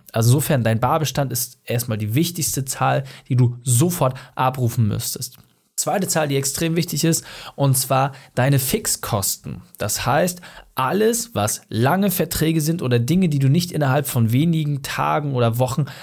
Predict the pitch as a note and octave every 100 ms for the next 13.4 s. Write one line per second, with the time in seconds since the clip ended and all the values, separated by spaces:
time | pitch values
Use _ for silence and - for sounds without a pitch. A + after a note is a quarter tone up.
0 | - - B2+ - B2+ G#2 F2+ E2 - -
1 | - - G#3 F#3 F3+ F3 - D3+ C3+ B2+
2 | A#2+ - A#2+ A#2+ - C#3+ B2+ A#2+ B2 C3
3 | B2+ B2 A#2+ B2+ C#3+ C3+ C3+ B2+ B2 A#2+
4 | A#2+ C3+ C3+ - C3+ B2 A#2+ A#2+ B2 F3
5 | E3+ C3+ B2+ A#2+ C3+ - C#3 - C3+ B2+
6 | - D3 C#3 C3+ B2+ A#2+ B2 C3+ C3+ B2
7 | B2 A#2+ - C3+ C3+ - - - - -
8 | B2 C3 B2 F#3 E3+ D#3 - C#3 C#3+ E3+
9 | E3+ C#3 C#3 C#3 C#3 C3 D#3 C3+ B2 -
10 | - C#3+ C#3+ D3 D3+ - - - C#3 C3+
11 | C#3 G3+ - - - B2+ B2+ D#3 D3+ C#3+
12 | - C#3 C3+ C#3 B2 B2 A#2+ - D#3 D3+
13 | - B2 F#2+